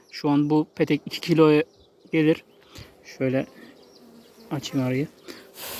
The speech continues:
Görüyorsunuz her taraf. Maşallah. Çok güzel. Ama bu arı oğula kaçarsa ne olur? <laughs> Bu balığı yer gider.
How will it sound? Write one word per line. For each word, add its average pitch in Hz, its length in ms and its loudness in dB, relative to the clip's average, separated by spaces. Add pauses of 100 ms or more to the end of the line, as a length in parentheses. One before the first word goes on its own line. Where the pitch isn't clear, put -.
(500)
Görüyorsunuz 139 500 2
her 143 100 0
taraf. 135 260 -6 (840)
Maşallah. 135 480 2 (260)
Çok - 200 -12
güzel. 139 240 -6 (720)
Ama 165 240 6
bu 165 120 6
arı 165 240 4 (240)
oğula 170 240 2
kaçarsa 156 420 -4
ne 160 80 0
olur? 151 360 -2 (1200)
<laughs> - 20 2 (600)
Bu 185 120 2
balığı 156 260 6
yer 165 220 4
gider. 131 400 -6